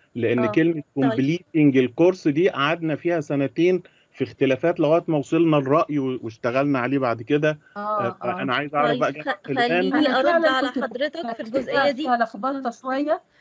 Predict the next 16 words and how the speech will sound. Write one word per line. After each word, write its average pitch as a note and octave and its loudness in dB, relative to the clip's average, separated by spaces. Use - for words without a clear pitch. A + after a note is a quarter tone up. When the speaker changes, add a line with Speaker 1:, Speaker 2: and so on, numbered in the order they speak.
Speaker 2:
بس C4 -6
في D4 -2
بيبقى G#3 -4
في G#3+ -6
الت-، G3+ -2
الإحصائيات G3+ 0
بتاعة G3+ 0
الكنترول A3 -2
في D4 2
عدد C#4+ 4
بيبقى A3 -4
مكتوب G#3+ -4
لحضرتك A#3+ -2
العدد G#3 0
الكلي C#4+ 2
للطلبة C4+ 2